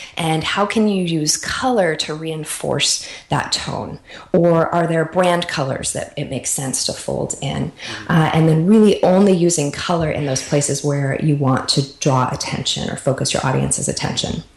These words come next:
Speaker 1: I think when it comes to the field of design, there are a lot of concepts that we can borrow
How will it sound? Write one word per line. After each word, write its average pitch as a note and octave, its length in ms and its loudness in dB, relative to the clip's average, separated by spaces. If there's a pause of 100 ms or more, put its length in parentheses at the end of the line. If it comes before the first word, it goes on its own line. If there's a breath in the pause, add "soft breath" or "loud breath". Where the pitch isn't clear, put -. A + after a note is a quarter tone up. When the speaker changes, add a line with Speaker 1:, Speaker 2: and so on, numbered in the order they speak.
(100)
Speaker 1:
I - 220 -12
think G#3+ 160 0
when G#3+ 80 4
it - 80 2
comes G#3+ 500 0 (140)
to F3+ 360 0
the C#3+ 100 -6
field E3+ 460 2
of D3 360 0
design, E3+ 840 4
there D#3 380 4
are C#3+ 300 0 (320 loud breath)
a F3 80 4
lot D#3 280 2
of D#3 360 -2
concepts C3+ 720 0
that B2 300 -2
we C#3 200 -2
can C#3 520 -4
borrow C3 540 2